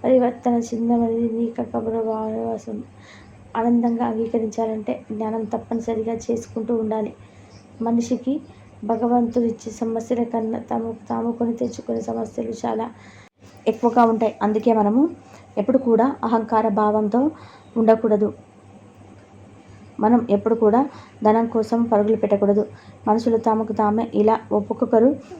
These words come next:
నరకంలో ఇరుక్కొని పోతూ ఉంటారు. ఆత్మవిశ్వాసంతో ముందుకు వెళ్తే కనుక కష్ట పరిస్థితులు ఎదుర్కోవాల్సి, ఎదుర్కొని బయపడాల్సి వచ్చు. ఎప్పుడైతే ఆత్మవిశ్వాసం మనకు కోల్పోతామో, అప్పుడే జీవితం అన్నీ నువ్వు కోల్పోయినట్టే. గుర్తుపెట్టుకో.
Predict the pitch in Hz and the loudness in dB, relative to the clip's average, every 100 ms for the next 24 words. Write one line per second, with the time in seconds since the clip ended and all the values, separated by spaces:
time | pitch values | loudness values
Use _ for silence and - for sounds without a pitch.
0 | - 214 214 233 226 226 220 214 233 220 | -6 -2 2 2 2 2 2 0 0 0
1 | 220 208 220 214 208 208 208 - - - | 2 0 2 0 2 0 -2 -10 -20 -2
2 | 226 233 233 214 220 220 214 214 214 214 | -2 2 2 2 0 -2 0 -2 0 0
3 | 220 220 208 214 208 202 254 277 - - | 2 2 2 0 0 0 -2 -2 -8 -20
4 | - - - 233 285 277 247 226 226 226 | -20 -6 -2 0 2 2 2 2 -2 -2
5 | 220 233 233 208 214 226 220 208 202 262 | 2 0 2 0 0 2 2 2 2 -2
6 | 311 - - - - 226 254 254 240 233 | -2 -8 -20 -8 0 4 4 6 4 4
7 | 214 208 214 220 208 214 202 247 - - | 4 4 4 2 0 -6 -8 -10 -10 -18
8 | - - - 208 247 240 240 208 214 220 | -20 -14 -6 2 2 2 0 0 0 0
9 | 214 220 208 220 214 214 208 - 214 214 | 0 -2 -2 -2 -2 -4 -6 0 0 0
10 | 226 226 226 269 - - - - - - | -2 0 0 -2 -4 -20 -20 -20 -20 -20
11 | - - - - 254 254 - 196 220 233 | -20 -2 -2 4 4 4 -2 -4 0 2
12 | 233 233 226 233 240 233 226 214 214 220 | 2 0 2 2 2 2 4 2 4 0
13 | 220 208 220 - - - - - 208 226 | 0 0 -2 -4 -18 -20 -18 -6 -2 0
14 | 226 220 220 | 2 0 0